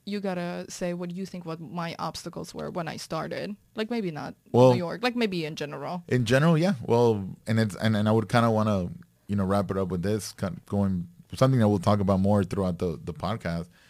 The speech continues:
Speaker 2: You know, I would say that the transition from, from New York to Miami, it being kinda different worlds, and then, you know, the dual insight, like,
Speaker 1: Yeah.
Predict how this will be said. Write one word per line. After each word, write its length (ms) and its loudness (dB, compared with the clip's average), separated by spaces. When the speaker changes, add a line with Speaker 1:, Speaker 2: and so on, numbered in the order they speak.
Speaker 2:
You 60 -4
know, 280 0
I 80 -2
would 160 0
say 200 2
that 380 2
the 80 -6
transition 540 0
from, 600 -4
from 240 -2
New 80 2
York 260 0
to 100 -2
Miami, 460 0
it 120 0
being 440 -2
kinda 220 2
different 360 0
worlds, 320 0
and 140 0
then, 520 -2
you 120 -4
know, 360 -2
the 120 -2
dual 360 2
insight, 440 0
like, 180 0
Speaker 1:
Yeah. 60 -20